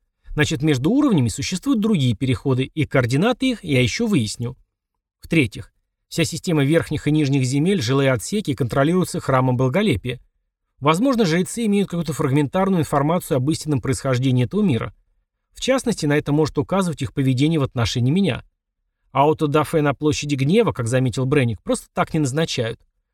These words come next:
Впрочем, помимо жилых пространств имеются технические и служебные помещения.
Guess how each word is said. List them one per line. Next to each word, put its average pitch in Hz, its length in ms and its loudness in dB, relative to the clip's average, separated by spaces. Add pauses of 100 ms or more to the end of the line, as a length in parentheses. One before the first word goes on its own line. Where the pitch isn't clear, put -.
(200)
Впрочем, 254 360 -2
помимо 202 340 2
жилых 170 300 0
пространств 214 560 -2
имеются 170 320 0
технические 175 560 -2
и - 20 -6
служебные 131 420 2
помещения. 151 640 -4